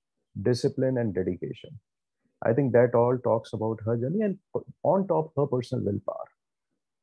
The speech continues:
So she lived like a normal schedule. In last fifteen years, there is not a single day when her diet got changed. In last fifteen years, there is not a single time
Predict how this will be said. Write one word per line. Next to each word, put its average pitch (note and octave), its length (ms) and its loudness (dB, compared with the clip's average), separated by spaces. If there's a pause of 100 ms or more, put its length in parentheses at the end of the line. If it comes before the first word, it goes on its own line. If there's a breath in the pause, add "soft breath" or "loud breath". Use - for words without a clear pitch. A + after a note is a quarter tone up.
(180)
So C3+ 580 4 (260)
she - 200 0
lived C3 240 2
like C3+ 220 0
a C#3+ 60 -2
normal A#2+ 380 0
schedule. G#2+ 360 -6 (1040)
In C#3 140 2
last D3+ 480 0 (180)
fifteen G#3 440 2
years, - 520 -4 (680)
there C3 180 6
is C3+ 180 2
not C#3+ 200 2
a F3 80 -2
single D3 460 0
day C3 260 2
when B2 420 -4
her A#2+ 100 0
diet G#2+ 360 0
got G#2 220 -2
changed. G#2+ 400 -12 (1120)
In C3 180 2
last C#3 280 4
fifteen E3 400 2
years, B2+ 300 2
there B2 140 2
is A#2+ 100 -4
not C3 200 -2
a D3+ 60 -2
single B2+ 460 0
time B2 460 0